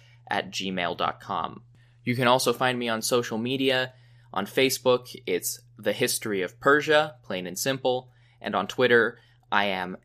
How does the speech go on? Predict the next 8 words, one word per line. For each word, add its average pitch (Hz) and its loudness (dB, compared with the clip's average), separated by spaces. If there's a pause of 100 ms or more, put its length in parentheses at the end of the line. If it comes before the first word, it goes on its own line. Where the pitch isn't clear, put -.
at 131 4
History 135 -2 (500)
of 123 -2
Persia, 92 -2 (240)
capital 131 4
H, - -6 (200)
capital 90 0
P 147 -2